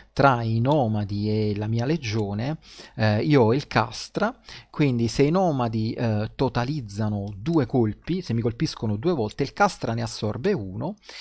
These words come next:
e quindi io subirei un solo colpo e la mia legione verrebbe non eliminata ma semplicemente danneggiata. Quindi diciamo che, mm,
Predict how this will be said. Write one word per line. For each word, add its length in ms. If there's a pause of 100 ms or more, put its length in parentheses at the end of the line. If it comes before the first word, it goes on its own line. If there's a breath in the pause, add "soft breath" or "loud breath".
(120)
e 120
quindi 260
io 60
subirei 540
un 120
solo 280
colpo 360
e 20
la 80
mia 140
legione 440
verrebbe 520
non 180
eliminata 640
ma 80
semplicemente 680
danneggiata. 800 (440 loud breath)
Quindi 240
diciamo 420
che, 320
mm, 460